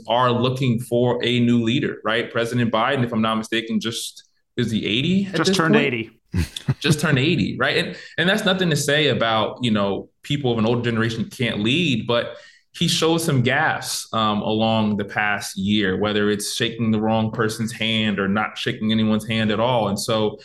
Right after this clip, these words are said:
Speaker 1: when you see Senator Warnock having two, three, four campaign events over an entire four-week stretch of just this runoff, and then prior to that, just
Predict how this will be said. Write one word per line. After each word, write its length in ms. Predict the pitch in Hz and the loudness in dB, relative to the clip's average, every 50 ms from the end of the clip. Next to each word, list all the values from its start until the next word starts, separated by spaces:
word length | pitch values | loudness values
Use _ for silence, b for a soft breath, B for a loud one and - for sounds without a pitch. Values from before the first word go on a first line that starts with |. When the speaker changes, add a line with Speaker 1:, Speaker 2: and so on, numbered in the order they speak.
| B B B B | B B B B
Speaker 1:
when 120 | - 131 | -2 0
you 60 | 139 135 | 0 2
see 120 | 131 170 | 0 0
Senator 280 | - - 156 147 135 131 | 0 0 0 2 2 2
Warnock 800 | 123 120 120 127 131 131 127 127 120 113 110 107 104 - - - b b b | 2 2 2 2 2 2 2 2 2 2 0 -2 -4 -8 -14 -20 b b b
having 300 | - 120 117 107 104 98 | -4 -2 0 0 0 -2
two, 440 | 98 - - 156 151 139 123 110 101 | -2 -2 0 0 2 2 2 2 0
three, 380 | - 127 139 139 127 120 117 - | 0 0 0 2 2 2 0 -2
four 340 | - - 123 135 135 131 | -2 -2 0 2 2 2
campaign 580 | 127 - - 135 123 113 117 120 123 127 139 135 | 0 -2 -2 -2 -2 -2 -2 -2 0 0 0 0
events 520 | 120 107 98 107 104 101 101 - - - B B B B B B _ | 0 0 0 0 0 0 -2 -4 -6 -10 B B B B B B _
over 280 | - 127 131 123 117 117 | 0 2 2 2 2 2
an 140 | 110 110 117 | 2 2 0
entire 600 | 110 104 110 - - 139 135 139 139 131 127 127 | 0 0 -2 -2 -2 0 0 2 2 2 2 0
four-week 540 | 131 131 123 123 123 123 120 120 120 110 | -2 -2 0 0 2 2 2 0 0 -2
stretch 560 | - - - - 117 117 113 - - - - b b b b b b b _ _ _ - | -2 -4 -2 -2 0 0 -2 -2 -6 -8 -10 b b b b b b b _ _ _ -4
of 140 | 110 104 | -4 -2
just 220 | 101 123 117 120 120 | 0 -2 -2 -2 -4
this 180 | 113 101 - | -4 -6 -4
runoff, 680 | - 101 110 120 151 147 123 110 104 101 104 107 - - _ - | -2 0 0 2 2 2 2 2 2 0 -2 -4 -8 -12 _ -4
and 160 | 113 113 113 | -2 0 0
then 200 | 117 110 110 110 | 0 0 0 -2
prior 400 | - - 139 123 139 151 151 143 | -4 -2 0 0 2 2 2 0
to 140 | 143 131 113 | 0 0 0
that, 320 | 113 107 101 101 - - | 0 0 0 -2 -4 -6
just 420 | - 127 117 - - - - _ | -4 -4 -4 -4 -6 -8 -14 _